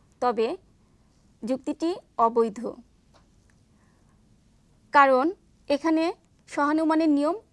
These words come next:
লঙ্ঘন করা হয়েছে। আমাদের এই যুক্তিটিতে দুটি আশ্রয় বাক্যই এ বাক্য। আমরা জানি এ বাক্য সার্বিক বলে তার উদ্দেশ্যপদ ব্যাপ্য, কিন্তু এ বা-,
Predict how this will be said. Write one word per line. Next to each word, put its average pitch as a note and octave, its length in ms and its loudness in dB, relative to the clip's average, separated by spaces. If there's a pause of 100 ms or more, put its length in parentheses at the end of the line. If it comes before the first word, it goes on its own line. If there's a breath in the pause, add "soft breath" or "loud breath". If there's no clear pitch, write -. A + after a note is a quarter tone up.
লঙ্ঘন B3+ 360 2
করা G#3 200 -2
হয়েছে। G3+ 480 -10 (800 soft breath)
আমাদের C4+ 520 -2
এই C4+ 140 -2
যুক্তিটিতে A#3 840 -6 (360)
দুটি C#4+ 260 -4 (120)
আশ্রয় D#4+ 360 -4
বাক্যই D#4+ 480 -2 (280)
এ B3+ 140 4
বাক্য। - 560 -4 (1600)
আমরা C#4 240 0
জানি B3 380 2 (440)
এ C#4+ 120 0
বাক্য D#4 360 0
সার্বিক B3+ 500 0
বলে A#3+ 340 2 (280)
তার D4 120 2 (100)
উদ্দেশ্যপদ D4+ 640 -2
ব্যাপ্য, G#3+ 720 -2 (420)
কিন্তু D#4+ 480 0 (600)
এ C4+ 140 2
বা-, A#3+ 200 0